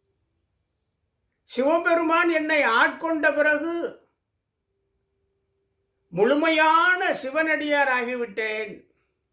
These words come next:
முழுமையான சிவத்தொண்டன் ஆகிவிட்டேன், அனைத்து பற்றுதல்களிலிருந்தும் விடுபட்டு விட்டேன். அயல் மாண்டு அருவினை,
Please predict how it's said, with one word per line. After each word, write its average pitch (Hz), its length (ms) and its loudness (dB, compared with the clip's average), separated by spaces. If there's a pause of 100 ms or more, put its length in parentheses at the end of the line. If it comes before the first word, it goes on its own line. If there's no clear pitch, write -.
(920)
முழுமையான 311 760 2
சிவத்தொண்டன் 311 880 0
ஆகிவிட்டேன், 220 1040 -4 (1300)
அனைத்து 311 800 0
பற்றுதல்களிலிருந்தும் 302 1800 0 (240)
விடுபட்டு 233 600 0
விட்டேன். 170 840 -6 (1700)
அயல் 254 500 2
மாண்டு 302 540 0
அருவினை, 269 1080 -2